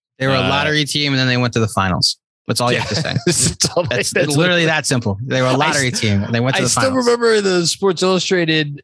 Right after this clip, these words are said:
Speaker 2: You remember Sports Illustrated used to come out with the N B A preview where they would rank, they would preview, like, one, two, three, four, all the way through fifteenth. And I think they had, I'm not sure if they had the Nets making the playoffs. Maybe they had them, like, seventh or eighth in the East. But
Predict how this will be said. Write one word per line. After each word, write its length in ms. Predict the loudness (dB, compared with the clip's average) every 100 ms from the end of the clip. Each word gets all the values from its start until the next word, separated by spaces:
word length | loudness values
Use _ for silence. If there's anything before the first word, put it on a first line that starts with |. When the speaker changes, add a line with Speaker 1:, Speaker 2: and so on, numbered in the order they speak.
| -12
Speaker 2:
You 80 | -4
remember 280 | -2 0
Sports 260 | 0 -2 -2
Illustrated 300 | 0 0 0
used 140 | 0 -2
to 60 |
come 120 | -2
out 120 | 0 0
with 100 | -2
the 80 | -2
N 100 | 0
B 100 | 0
A 40 |
preview 380 | 0 0 0 2
where 100 | 2
they 120 | 2
would 180 | 0 -4 _ _
rank, 380 | -4 -2 -2 -4 _ -16
they 200 | -2 0
would 220 | 0 0
preview, 360 | 0 2 2 2
like, 180 | 0
one, 380 | 0 0 0 0
two, 200 | 0 0
three, 160 | 0 -2
four, 160 | 0
all 100 | 0
the 60 | 2
way 120 | 2
through 180 | 2 -2
fifteenth. 460 | -2 -4 -2 -2 -2
And 120 | -2
I 100 | -4
think 200 | -4 -4
they 120 | -2
had, 400 | -2 -2 -2 -4 -6 _ _ _ _ _ _ _ _ _ _ -4
I'm 80 |
not 160 | -2 -2
sure 100 | -2
if 60 | 0
they 80 | -2
had 180 | -2
the 80 | -2
Nets 220 | -2 -2
making 240 | -2 -2 -2
the 80 | -2
playoffs. 400 | 0 0 -2 -2
Maybe 200 | 0 0
they 100 | 0
had 200 | 0 -2
them, 100 | 0
like, 160 | -2 0
seventh 440 | 0 0 -2 -4 -10 -2
or 80 | 0
eighth 240 | 2 0
in 80 | 0
the 80 | 2
East. 420 | 2 2 -2 -6 -18 _ _ _ _ _ _
But 240 | -2 -2